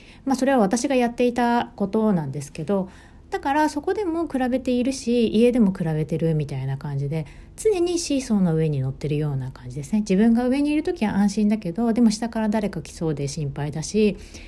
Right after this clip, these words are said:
自分が下にいるとなんか上から見下されてるようですごく嫌だし、みたいな。だ-、その、うんと、価値基準の、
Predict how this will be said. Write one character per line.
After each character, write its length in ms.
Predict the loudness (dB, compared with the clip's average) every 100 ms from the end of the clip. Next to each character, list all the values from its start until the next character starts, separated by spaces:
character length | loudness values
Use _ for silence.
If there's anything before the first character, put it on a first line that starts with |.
| -10
自 160 | -4 0
分 120 | 2
が 100 | 0
下 200 | -2 -2
に 100 | 0
い 60 | -2
る 80 |
と 240 | -2 0 2
な 120 | 2
ん 20 |
か 80 | 2
上 140 | 0
か 120 | 0 -2
ら 80 |
見 100 | -2
下 200 | -2 -2
さ 100 | -2
れ 80 | -2
て 140 | 0 2
る 100 | 2
よ 120 | 0
う 60 |
で 80 | -2
す 120 | -8
ご 80 | -12
く 120 | -10
嫌 200 | -8 -8
だ 100 | -10
し、 220 | -6 0 0
み 100 | 0
た 120 | -8
い 120 | -12
な。 60 | -16 -20 -20 -20 -10 -8
だ-、 80 |
そ 180 | -4 -2
の、 340 | 2 2 0 0
う 40 | -2
ん 80 | -2
と、 80 |
価 120 | -4 -8
値 120 | -4
基 120 | -2
準 260 | 0 2 2
の、 240 | 2 0